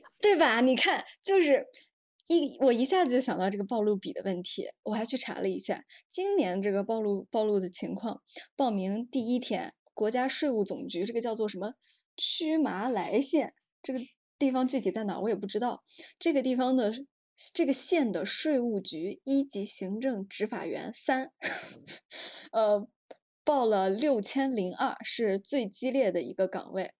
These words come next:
然后今年的国考是总报名人数突破二百五十万，增长了五十万人，同比增长百分之二十五。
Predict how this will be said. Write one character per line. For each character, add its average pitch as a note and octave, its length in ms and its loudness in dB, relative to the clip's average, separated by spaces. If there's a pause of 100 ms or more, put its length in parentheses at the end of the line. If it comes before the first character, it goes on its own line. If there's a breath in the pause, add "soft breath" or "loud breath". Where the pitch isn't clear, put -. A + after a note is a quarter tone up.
(880 loud breath)
然 G#3+ 140 -4
后 C4 180 2
今 D#4 240 0
年 G#3+ 260 2
的 G#3+ 240 2
国 F3+ 260 -2
考 - 260 -10
是 F#3 280 -2
总 E3+ 220 -6
报 A#3 160 -6
名 G3 180 -2
人 F#3 220 -4
数 G#3 300 -2
突 - 180 -6
破 A3+ 160 -4
二 A3 240 0
百 F#3 140 -2
五 G#3 160 -6
十 - 160 -4
万， F3+ 200 -4
增 A3 220 -8
长 G#3+ 160 -8
了 F#3 80 -4
五 G3+ 180 -6
十 F#3 200 -4
万 F#3 260 -4
人， E3 320 -6
同 F#3+ 260 -8
比 F3+ 140 -10
增 G3+ 240 -6
长 F#3+ 240 -6
百 - 160 -10
分 F#3 160 -10
之 G#3+ 80 -8
二 G3 140 -6
十 - 180 -2
五。 A3 180 -10